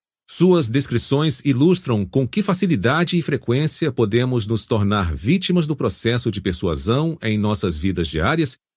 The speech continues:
servindo de alerta para organizarmos nossas defesas. Por fim,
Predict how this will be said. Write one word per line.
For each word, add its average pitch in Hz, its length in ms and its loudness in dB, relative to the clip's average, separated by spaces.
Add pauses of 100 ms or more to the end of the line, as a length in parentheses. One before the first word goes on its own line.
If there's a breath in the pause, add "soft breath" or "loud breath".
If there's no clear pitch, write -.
(140)
servindo 160 500 4
de 185 120 4
alerta 110 480 2
para 95 360 0
organizarmos 131 840 2
nossas 123 360 0
defesas. 80 600 -2 (960)
Por 165 140 6
fim, 196 340 4